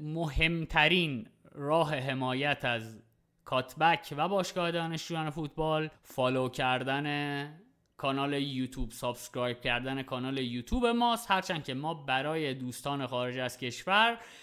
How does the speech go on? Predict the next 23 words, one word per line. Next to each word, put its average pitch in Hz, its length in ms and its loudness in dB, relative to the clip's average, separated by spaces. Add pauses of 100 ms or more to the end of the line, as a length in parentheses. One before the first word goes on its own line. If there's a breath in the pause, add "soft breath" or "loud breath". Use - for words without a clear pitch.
(180 loud breath)
لینک 185 460 -2
پیپل 165 600 2
هم 165 300 0
داریم 175 460 0
که 165 100 0
از 135 160 -2
اون 160 120 -4
طریق 143 360 -2
هم 143 160 -4
دوستان 131 420 -6
خارج 123 280 -6
از 120 160 -6
کشور 139 360 -2
می‌تونن 135 440 -4
حمایت 117 500 -6
کنن. 113 380 -10 (200)
اما 233 680 4 (440 loud breath)
بزرگترین 160 840 2
حمایت 160 720 2
سابسکرایب 156 800 -4
کردن 151 520 -2
کانال 139 480 -6
با-، 127 240 -12